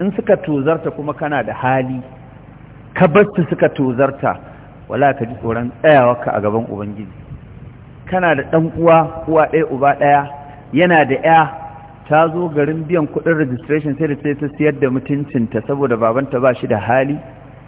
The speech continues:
Kai kuma kana da halin, amma yau da gobe ta sa cewa ma sun san ba ta tasu kake yi ba. Ka gwammace in kana neman aure ka je ka kashe wa waɗanda za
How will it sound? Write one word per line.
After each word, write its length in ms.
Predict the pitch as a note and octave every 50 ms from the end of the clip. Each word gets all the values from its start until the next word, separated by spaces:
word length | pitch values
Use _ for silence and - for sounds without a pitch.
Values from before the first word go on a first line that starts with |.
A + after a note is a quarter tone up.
| - - - - - - - - - - - - -
Kai 160 | - D#3+ E3+ F3
kuma 220 | F3 F#3+ F3+ F3+
kana 260 | F3+ - F#3 F#3 E3+
da 100 | C3 C3+
halin, 460 | A#2+ B2+ D3+ D3+ D#3+ D#3+ E3 D#3 C3+ A#2 - - - - - - - - - -
amma 560 | - C#3 C#3 C3+ C3 C3 C#3 D3+ D#3+ E3 D#3+ D3+
yau 240 | D3+ D#3 F#3 F#3 F3
da 100 | D3+ D#3
gobe 280 | C3 B2+ B2+ B2+ C3 C#3 -
ta 180 | D#3 D3+ D3+ D3+
sa 140 | E3+ E3 D3+ - - -
cewa 300 | E3+ D3 C#3 C#3 C#3 C#3
ma 140 | C#3 C#3 C#3 C3+ -
sun 120 | D3 D3 C#3
san 200 | - D3 D#3 D3
ba 160 | B2 C3+ C3 B2+
ta 100 | C3+ C3+
tasu 320 | - E3 D#3 - - D3+
kake 200 | - C#3+ C#3 - C#3+
yi 180 | C#3 C#3 C3+
ba. 180 | B2 C3 C3 B2+ - - - - - - - - - - - - - - - - - - - - - - - - - - - - - - - - - -
Ka 120 | D3+ D3+
gwammace 340 | D#3 E3 E3+ E3+ D#3 D3 - D3+
in 100 | D3 D3+
kana 240 | - E3+ D#3+ D3+ C#3
neman 300 | C#3 C#3+ C#3+ C#3 C#3 C3+
aure 320 | - C#3+ C#3+ C#3+ D3 D3 C#3
ka 120 | C#3 C3
je 140 | B2 C#3+ D#3
ka 100 | D#3 D3 B2+
kashe 320 | - D3+ C#3+ - D#3 C#3+
wa 160 | C3 A#2+ A#2+
waɗanda 240 | A2+ - A#2 A#2 B2
za 120 | B2 C#3